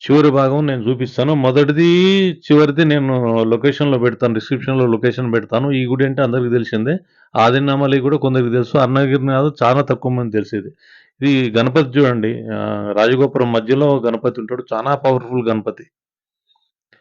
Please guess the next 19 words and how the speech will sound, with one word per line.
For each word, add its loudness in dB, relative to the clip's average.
ఎందుకంటే 0
మొదలు 0
మనకు 0
సుబ్రహ్మణ్య 0
దర్శనం -2
జరుగుతుంది -4
కాబట్టి 0
గణపతిని -2
ఇక్కడే -4
ప్రతిష్ఠించారు. -4
ఫస్ట్ -2
సుబ్రహ్మణ్య 0
దర్శనం, -2
ఇక్కడ -2
నరసింహస్వామి -2
స్తంభాన్ని 0
ఎలాగ 0
చీల్చుకుంటూ 0
వచ్చాడో 2